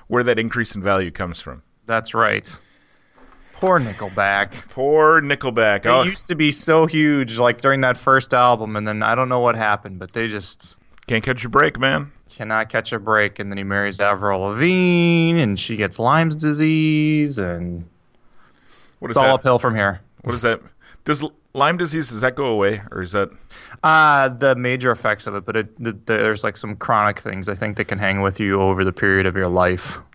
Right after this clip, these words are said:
Speaker 2: So
Speaker 1: That's no good. Well, I was, <laughs> I've been,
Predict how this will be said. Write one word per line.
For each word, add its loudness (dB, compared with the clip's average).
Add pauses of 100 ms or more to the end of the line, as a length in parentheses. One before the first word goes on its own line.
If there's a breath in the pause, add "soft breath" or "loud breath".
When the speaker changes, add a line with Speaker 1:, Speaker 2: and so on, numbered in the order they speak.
(160)
Speaker 2:
So -6 (120)
Speaker 1:
That's -14
no -10
good. -10 (1500 soft breath)
Well, 2 (1080)
I 2
was, 4
<laughs> 4
I've 2
been, 4